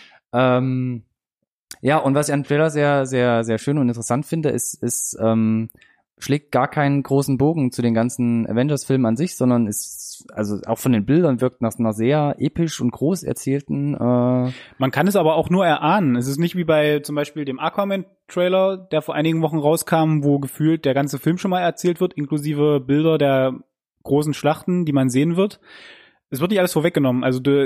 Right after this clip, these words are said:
Speaker 1: Mhm.
Speaker 2: ich finde, im Captain Marvel-Trailer wird das alles so ein bisschen angedeutet. Du kannst dir vorstellen, dass es vielleicht das Ganze geben wird, aber so wirklich sehen tun wir es noch nicht. Ganz spannend finde ich das Setting,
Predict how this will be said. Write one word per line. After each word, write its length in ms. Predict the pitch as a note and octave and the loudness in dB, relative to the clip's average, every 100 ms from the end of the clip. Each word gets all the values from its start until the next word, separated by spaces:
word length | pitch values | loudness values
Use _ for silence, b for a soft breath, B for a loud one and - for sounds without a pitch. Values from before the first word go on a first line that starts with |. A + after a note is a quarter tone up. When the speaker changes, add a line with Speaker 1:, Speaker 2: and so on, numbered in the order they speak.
| C#3+ | 2
Speaker 1:
Mhm. 400 | A2+ A#2+ - - | 0 -2 -6 -10
Speaker 2:
ich 120 | C#3+ | -8
finde, 160 | - E3+ | -4 -2
im 100 | E3 | -2
Captain 240 | D3+ F3 E3 | -2 0 0
Marvel-Trailer 560 | E3 F#3+ F#3 F3+ F3 | 2 0 2 2 2
wird 120 | D#3+ | 2
das 80 | D#3 | 0
alles 180 | E3+ D3+ | 0 0
so 80 | D3 | 0
ein 40 | |
bisschen 180 | D3 D3 | -2 -4
angedeutet. 540 | D#3 F3 G3+ G3 G#3 F#3 | -2 0 2 2 2 0
Du 40 | |
kannst 320 | D#3+ D#3+ F#3 | 0 -2 -2
dir 60 | F#3 | -4
vorstellen, 320 | - F3+ F#3 | 0 -2 0
dass 100 | D#3 | -2
es 100 | C#3 | -4
vielleicht 500 | - C3 C3 D#3 G#3 | -2 0 2 2 0
das 80 | E3 | -2
Ganze 240 | - D#3+ E3 | 0 -2 -2
geben 280 | D#3+ F3 F3 | -2 -2 0
wird, 140 | F3+ | 0
aber 220 | D3+ D3 | 0 0
so 140 | C#3 C3+ | 0 -2
wirklich 260 | C#3+ C#3+ | -2 -2
sehen 220 | C3+ D#3+ F3+ | 0 0 0
tun 200 | - F3 | 0 2
wir 80 | |
es 80 | D#3+ | 0
noch 140 | D#3+ D3 | 0 0
nicht. 340 | D#3 - - _ _ B B B B B _ _ _ _ | -2 -4 -18 _ _ B B B B B _ _ _ _
Ganz 160 | - D3+ | -2 -2
spannend 300 | - D#3+ G3+ | 0 0 2
finde 240 | - G3 | 0 0
ich 60 | F#3+ | 0
das 180 | C#3+ - | -2 0
Setting, 420 | F3 A3+ B3+ C#4+ | -2 0 0 -2